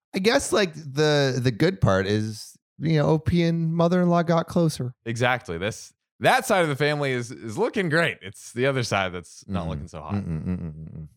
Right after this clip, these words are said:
Speaker 2: Apparently, she wanted to offer it sooner, but ironically didn't wanna step on my mom's toes.
Speaker 1: Oh, toes have been stepped on and completely obliterated.
Speaker 2: Feet are crushed.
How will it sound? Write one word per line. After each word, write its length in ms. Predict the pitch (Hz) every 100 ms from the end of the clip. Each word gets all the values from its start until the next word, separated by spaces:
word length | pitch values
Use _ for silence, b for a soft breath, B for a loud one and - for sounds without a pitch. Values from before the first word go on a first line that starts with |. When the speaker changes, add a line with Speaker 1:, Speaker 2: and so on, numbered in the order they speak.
| _ -
Speaker 2:
Apparently, 460 | - 196 233 247
she 140 | 220 160
wanted 240 | 135 156
to 80 | 147
offer 320 | - 131 127
it 80 | 117
sooner, 480 | - 175 196 185 180 -
but 320 | 117 127 -
ironically 1040 | 110 120 107 139 233 269 - 170 156 143 151 120
didn't 320 | 135 170 180
wanna 200 | 151 147
step 400 | - 135 113 -
on 140 | 104 101
my 140 | 101
mom's 440 | 98 92 92 95 -
toes. 460 | - 139 110 76 80
Speaker 1:
Oh, 100 | 78
toes 320 | 98 135 143
have 100 | 123
been 140 | 98 95
stepped 420 | - 107 98 -
on 380 | 98 95 95 92
and 200 | 92 87
completely 420 | 85 - 92 87
obliterated. 760 | 82 - 76 73 67 55 50
Speaker 2:
Feet 220 | - 196 165
are 100 | 147
crushed. 600 | - 131 76 - -